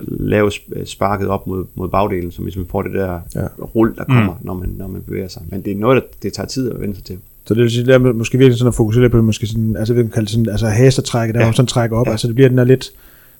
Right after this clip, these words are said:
Speaker 2: sådan lidt en
Speaker 3: Ja,
Speaker 2: rund
Speaker 3: med,
Speaker 2: bevægelse.
Speaker 3: med hjulagtigt, ja.
Speaker 1: Det er det,
Speaker 2: Ja.
Speaker 1: man gerne vil opnå. Men, men man kan sige, indtil man har stærkt nok haser til at gøre det, så får folk jo også, altså, de får godt blive ømme og få krampe i baglåret, hvis ikke man er vant til at løbe på den måde, for det
Speaker 3: Mm.
Speaker 1: er faktisk hårdt at trække sin fod op
Speaker 2: Ja.
Speaker 1: på bagdelen hele tiden. Men der er rigtig mange, øh, sådan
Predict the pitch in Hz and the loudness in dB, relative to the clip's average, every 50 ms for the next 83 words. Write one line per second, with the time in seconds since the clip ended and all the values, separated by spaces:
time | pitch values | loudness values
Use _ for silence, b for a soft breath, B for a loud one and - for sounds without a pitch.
0 | b b - 135 131 135 131 127 123 135 143 104 107 104 131 135 131 107 107 117 | b b -2 2 2 4 4 6 6 6 6 6 6 8 8 8 8 8 8 6
1 | 113 110 110 104 101 98 98 - 92 95 98 - 117 107 127 135 135 113 135 139 | 6 4 4 2 0 -2 -2 -4 -6 -6 -4 0 4 8 8 8 8 8 6 6
2 | 131 117 120 143 - 110 95 92 - - - - - _ - - 110 104 95 98 | 6 6 4 4 4 0 -2 -2 -4 -6 -10 -16 -20 _ -8 -4 -2 -2 0 0
3 | 98 98 98 98 95 95 92 90 - 123 120 120 135 139 139 131 120 113 101 95 | 0 0 0 0 -2 -4 -4 -4 0 2 4 6 6 4 4 0 0 0 0 -2
4 | 95 92 87 - 120 120 120 120 117 110 - - 117 123 123 - 95 - - 101 | -4 -4 -2 2 4 4 4 4 2 -4 -4 -2 -2 -2 -2 -4 -4 -4 -4 -2
5 | 98 104 104 104 101 - 107 - - 104 - - 113 117 104 98 98 104 110 - | -2 -2 -2 -2 -2 -2 -4 -4 -4 -4 -2 0 0 0 0 0 -4 -4 -4 -6
6 | - - - - - - - - 110 - - - - - - - - - - - | -10 -16 -20 -18 -14 -10 -8 -6 -6 -6 -8 -10 -14 -16 -12 -10 -8 -8 -8 -10
7 | - - 101 95 - - - - 113 113 - - - 107 107 104 - - 113 123 | -10 -10 -10 -10 -10 -6 0 2 2 2 0 -2 -4 -2 -2 -2 0 0 2 2
8 | 131 117 101 - 90 - - 101 110 117 113 107 101 95 98 92 104 107 110 113 | 2 0 0 -4 -4 -2 0 2 2 2 0 0 -2 -2 0 0 0 2 2 0
9 | 104 98 95 92 104 104 107 101 95 104 107 104 - 101 98 104 113 - - 98 | -2 -4 -4 -6 -6 -4 -4 -4 -4 -4 -4 -4 -4 -2 -2 -2 -2 -2 -4 -6
10 | 101 98 101 101 95 - - - 98 101 - 113 113 104 107 107 110 113 110 - | -6 -4 -4 -6 -6 -4 -4 -4 -4 -2 -2 -4 -4 -4 -4 -4 -4 -4 -6 -6
11 | - 95 - - 95 - - 110 110 101 98 - - - _ - 135 131 127 - | -10 -10 -10 -10 -10 -6 -4 -4 -2 -4 -4 -8 -12 -10 _ 2 4 4 4 4
12 | 107 - 104 107 110 107 104 98 98 104 104 101 - - 98 90 - - b b | 2 2 2 2 2 2 0 -4 -4 -6 -6 -6 -8 -10 -10 -10 -12 -14 b b
13 | b b b b - 101 95 98 98 101 120 120 113 107 101 107 113 110 107 98 | b b b b -10 -6 -2 -2 0 0 0 0 0 0 0 0 0 2 0 0
14 | 95 95 92 92 90 - 95 | 0 -2 -4 -6 -6 -6 -6